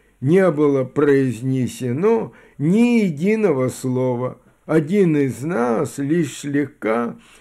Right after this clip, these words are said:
прикасался руками к объекту, как раньше.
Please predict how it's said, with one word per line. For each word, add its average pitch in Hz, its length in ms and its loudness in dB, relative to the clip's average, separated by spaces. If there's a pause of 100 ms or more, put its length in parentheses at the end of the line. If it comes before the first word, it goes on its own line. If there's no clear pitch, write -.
(120)
прикасался 175 960 0
руками 156 640 -4
к - 120 -10
объекту, 165 920 -2 (220)
как 175 320 -2
раньше. 110 600 -4